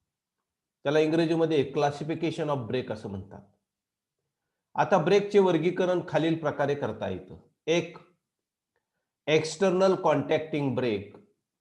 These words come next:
आणि दुसरं इंटरनल एक्सपांडिंग ब्रेक. त्यातला पहिला जो आहे एक्स्टर्नल कॉन्टॅक्टिंग ब्रेक, या पद्धतीत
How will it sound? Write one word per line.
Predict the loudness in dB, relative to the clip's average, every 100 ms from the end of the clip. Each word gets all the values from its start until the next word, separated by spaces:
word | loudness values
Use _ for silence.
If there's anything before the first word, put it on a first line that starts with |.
| _ _ _ _ _ _ _ _
आणि | -4 -2
दुसरं | -2 -2 0 0 -2 -2
इंटरनल | -4 -4 2 2 4 2 2 -4
एक्सपांडिंग | -8 -10 -6 -4 -4 -6 -6
ब्रेक. | -6 -8 -10 -20 _ _ _ _ _ _ _ _ _ _ _ _ _ _ _ _ _ _ _
त्यातला | -6 0 0
पहिला | 2 4 4
जो | 2
आहे | 2 2 -2 -6 -8 -6
एक्स्टर्नल | -6 -4 -4 0 -2
कॉन्टॅक्टिंग | 0 0 -2 -2 -6 -4 -4 0
ब्रेक, | -2 -2 -8 -20 _ _ _ _ _ _ _ _ _ _ 0
या | 2
पद्धतीत | 4 2 2 0 0 -4 -4